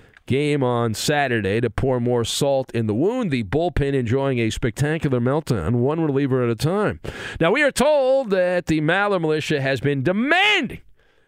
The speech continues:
full Maller monologue treatment from this latest Dodger debacle. So here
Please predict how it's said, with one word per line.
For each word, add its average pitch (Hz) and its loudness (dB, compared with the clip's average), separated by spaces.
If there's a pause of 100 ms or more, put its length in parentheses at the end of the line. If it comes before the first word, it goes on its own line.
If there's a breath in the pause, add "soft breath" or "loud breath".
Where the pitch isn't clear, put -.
(140)
full 269 0
Maller 233 2
monologue 202 0
treatment 143 -2
from 135 -2
this 135 0
latest 156 0
Dodger 147 0
debacle. 143 0
So 113 0
here 180 0